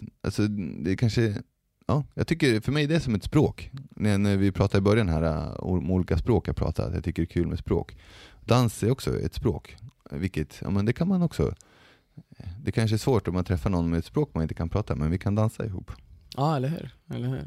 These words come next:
Speaker 2: Och
Speaker 1: Mm.
Speaker 2: där bryggar du en kontakt. Där lär du känna den människan genom den uttrycksformen.
Speaker 1: Mm.
Speaker 2: Det sättet att uttrycka sig.
Speaker 1: Mm.
Speaker 2: Och när det kommer då till självkänsla, hur jobbar du för att öka människornas självkänsla?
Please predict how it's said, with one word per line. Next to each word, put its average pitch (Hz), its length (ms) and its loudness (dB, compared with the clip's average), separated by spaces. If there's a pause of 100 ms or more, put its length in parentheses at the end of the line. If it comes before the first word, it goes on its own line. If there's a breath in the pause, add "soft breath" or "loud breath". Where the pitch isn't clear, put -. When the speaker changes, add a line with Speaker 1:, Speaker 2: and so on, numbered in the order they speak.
Speaker 2:
Och - 20 -16
Speaker 1:
Mm. 101 120 -2
Speaker 2:
där 131 140 4
bryggar 131 240 2
du 117 120 0
en 110 80 0
kontakt. 123 460 -8
Där 117 100 0
lär 127 100 2
du 123 80 -6
känna 127 260 -6
den 135 120 0
människan 110 380 -2
genom 110 580 -8
den 123 340 -2
uttrycksformen. - 720 -8 (100)
Speaker 1:
Mm. 120 180 0 (240)
Speaker 2:
Det 117 120 -2
sättet 113 260 -8
att - 60 -12
uttrycka 107 380 -8
sig. - 240 -12 (220)
Speaker 1:
Mm. 127 220 -4 (360 loud breath)
Speaker 2:
Och - 140 -18
när 127 100 -2
det 139 80 -2
kommer 135 260 0
då 131 160 2
till 117 600 -2
självkänsla, 127 800 0
hur 139 100 4
jobbar 139 260 4
du 117 180 2
för - 100 -4
att - 80 -4
öka 123 640 0
människornas 117 720 -4
självkänsla? 127 680 -4